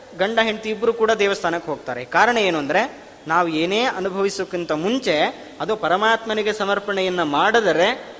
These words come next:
ಅದರಲ್ಲಿರುವ ಎಲ್ಲ ದೋಷಗಳು ಪರಿಹಾರ ಆಗತ್ತೆ. ಆ ಕಾರಣಕ್ಕಾಗಿ ಇವತ್ತೇನೇ ದೇವಸ್ಥಾನಕ್ಕೆ ಹೋಗುವ ರೂಢಿ ಯಾಕೆ ಬಂದಿದೆ ಅಂತಂದ್ರೆ,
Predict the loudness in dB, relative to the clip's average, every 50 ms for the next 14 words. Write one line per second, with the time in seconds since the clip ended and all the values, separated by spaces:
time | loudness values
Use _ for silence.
0 | -20 -20 -20 -8 -6 -4 -2 -2 -2 -2 -2 -2 -2 -2 0 0 -2 -2 -2 -4
1 | -8 -10 -10 -10 -6 0 0 2 4 2 2 2 0 0 0 0 0 0 -2 0
2 | 0 0 0 0 -2 -4 -6 -10 -12 -12 -12 -12 -14 -18 -20 -20 -20 -20 -20 -20
3 | -20 -20 -20 -20 -20 -20 -20 -10 -4 0 2 2 2 2 2 2 2 2 2 2
4 | 0 -2 -2 0 2 4 4 4 2 -2 -2 0 0 0 0 0 -2 0 0 2
5 | 0 2 2 2 0 0 -2 0 0 0 0 0 -2 -4 -6 -4 -2 -2 -2 0
6 | 2 2 2 2 2 0 -4 -12 -16 -14 -8 -2 0 0 2 2 2 2 4 4
7 | 4 2 2 0 -2 0 0 0 0 -2 0 2 2 0 2 0 -2 0 0 2
8 | 2 4 2 2 2 -2 -6 -12 -18